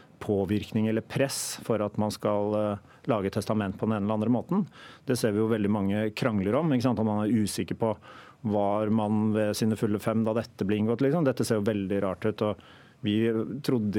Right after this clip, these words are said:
ikke at, eh, avdøde ville gjøre det på den måten. Og da blir man jo veldig usikker på den prosessen.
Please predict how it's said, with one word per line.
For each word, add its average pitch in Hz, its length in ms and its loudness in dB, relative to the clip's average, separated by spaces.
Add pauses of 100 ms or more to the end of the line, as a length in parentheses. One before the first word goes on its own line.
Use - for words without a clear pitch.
ikke - 240 -2
at, - 240 -6
eh, 107 220 2 (180)
avdøde 101 420 0
ville 107 200 2
gjøre 101 140 0
det 92 100 -4
på 110 80 0
den 107 160 2
måten. 117 440 0 (380)
Og 147 80 0
da 156 80 4
blir 139 220 2
man 123 100 2
jo 147 80 4
veldig 135 240 2
usikker 113 420 0
på 120 80 4
den 101 120 0
prosessen. 120 480 0